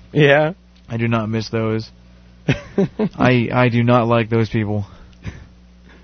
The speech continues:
Speaker 1: Yeah.
Speaker 2: They're, oh, they're just the worst.
Speaker 1: I, you know what? I, I, that's the one reason why I want cable is I, I feel like I'd love to listen to them to hear what they have to say about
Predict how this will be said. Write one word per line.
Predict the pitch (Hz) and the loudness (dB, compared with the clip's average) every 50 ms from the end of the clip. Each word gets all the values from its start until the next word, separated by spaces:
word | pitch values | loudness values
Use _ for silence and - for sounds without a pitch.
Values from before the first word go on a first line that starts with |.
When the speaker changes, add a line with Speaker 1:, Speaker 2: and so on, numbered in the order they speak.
| - - - | -20 -14 -6
Speaker 1:
Yeah. | 135 135 135 131 123 - - - - - - - - - - | -2 -2 0 -2 -2 -6 -10 -20 -20 -20 -20 -20 -20 -18 -6
Speaker 2:
They're, | - 135 151 160 | 0 2 4 4
oh, | 143 - - 113 | 4 2 0 0
they're | 131 131 | -2 -2
just | 127 123 139 135 117 - | -2 -2 -6 -6 -6 -4
the | - 107 | -6 -4
worst. | 101 107 117 120 107 - - - - - - - - - - | -2 -2 -2 -2 -2 -4 -10 -14 -18 -20 -20 -20 -20 -16 -4
Speaker 1:
I, | - 151 170 190 | 2 4 4 4
you | 190 185 214 202 | 4 2 2 4
know | 208 226 233 | 4 4 4
what? | 233 233 240 233 - _ _ - - - - - - _ | 2 2 0 -2 -4 _ _ -20 -20 -20 -20 -20 -14 _
I, | - 147 180 175 - - | -2 -2 -2 -2 -2 -2
I, | 175 185 185 180 - - | 0 0 0 0 -2 -8
that's | 170 170 160 180 208 220 196 - - | -12 -4 2 2 2 2 2 -2 -2
the | 254 | 0
one | 240 240 240 233 226 | 2 2 2 2 2
reason | 226 226 208 180 208 208 | 0 0 0 0 0 0
why | 202 190 185 185 | 2 2 2 2
I | 180 175 165 | 2 0 0
want | 156 160 170 170 160 139 - | 0 -2 -2 -2 -2 -6 -6
cable | - 170 170 175 175 151 147 131 120 | -2 0 2 2 2 0 -2 -4 -4
is | 117 113 120 | -6 -6 -6
I, | 135 110 127 131 127 | -4 -4 -2 -2 -4
I | 76 113 131 139 | -4 -2 -2 -4
feel | 131 - - 196 208 208 | -4 -2 2 2 4 4
like | 214 202 - | 2 0 0
I'd | 131 156 156 143 139 | -2 -2 -2 -2 0
love | 156 160 160 170 175 165 143 | 0 4 4 4 2 2 -2
to | - 165 147 | -2 -2 -2
listen | 143 143 156 175 185 160 - - 165 151 139 - | -2 0 2 2 2 2 0 -4 -4 -4 -4 -4
to | - 139 120 | -6 -6 -6
them | 117 117 113 113 113 113 113 - | -4 -6 -6 -6 -6 -8 -6 -4
to | 143 139 | -2 -2
hear | 135 135 147 156 156 | -2 0 0 0 0
what | 147 143 127 - | 0 0 -2 -2
they | 143 143 139 | -4 -2 -2
have | 139 135 131 135 | -2 -4 -4 -6
to | 127 120 | -10 -10
say | - - - 135 131 131 | -8 -6 -4 -2 -2 -2
about | 131 120 117 104 110 107 | -2 -4 -6 -8 -8 -12